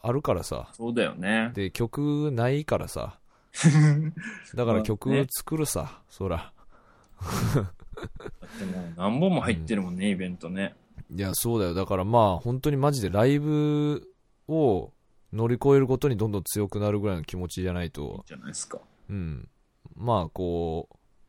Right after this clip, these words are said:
Speaker 1: 超回復みたいな、
Speaker 2: うん。
Speaker 1: 筋肉の。
Speaker 2: うん。
Speaker 1: まあ、ライブ行ってちょっと休んで、
Speaker 2: うん。
Speaker 1: またライブでちょうどいい、こう、バイオリズムでどんどん筋肉ついていくみたいな。
Speaker 2: いいじゃないですか。
Speaker 1: 曲も増えていくみたいな。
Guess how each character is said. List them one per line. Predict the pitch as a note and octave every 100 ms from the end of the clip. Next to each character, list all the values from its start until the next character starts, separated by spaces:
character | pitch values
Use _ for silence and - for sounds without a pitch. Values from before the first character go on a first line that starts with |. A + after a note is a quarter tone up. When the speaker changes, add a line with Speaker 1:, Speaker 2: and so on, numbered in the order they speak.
| _
Speaker 1:
超 | - C3+ C3
回 | - B2+
復 | G#2 - E2
み |
た | D2 D2
い |
な、 | F#2+
Speaker 2:
う |
ん。 |
Speaker 1:
筋 | - F#2
肉 | D#2 C#2
の。 | C2+ - -
Speaker 2:
う | G2+
ん。 | F#2 - - _ _ _
Speaker 1:
ま | - G2+
あ、 | F2+
ラ | F#2
イ | F#2+
ブ | F#2 F#2
行 | F2+
っ |
て | - A#2
ち | A#2+
ょ |
っ | - _ _ - -
と | A#2 A#2
休 | A2+ - B2
ん | A#2+ A#2
で、 | C3
Speaker 2:
う |
ん。 |
Speaker 1:
ま | B2
た | A2+ G#2
ラ | G#2
イ | G2+
ブ | G2
で | A2+ A#2
ち | -
ょ | A#2 B2
う |
ど | C3 C3+
い | C#3
い、 | A#2+
こ | F#2+ F#2 F2 E2
う、 | - _ _
バ | G2+ F#2+
イ |
オ | F#2+
リ | F#2+
ズ | F2+
ム | D#2+
で | D#2+
ど | G2 G2
ん |
ど | F2
ん | F2
筋 | - F2
肉 | D#2
つ | -
い | E2+
て | C#2+
い |
く | D#2+
み | D#2
た | A#1
い | G#1
な。 | -
Speaker 2:
い | G2+
い |
じ | F2
ゃ | -
な | A#1+
い |
で | -
す | -
か。 | - -
Speaker 1:
曲 | - F2+ F2
も | E2+ D#2+ D#2
増 | E2+
え | D#2+
て | D#2
い |
く | E2+
み | D#2+
た | B1+
い | G1+
な。 | A#1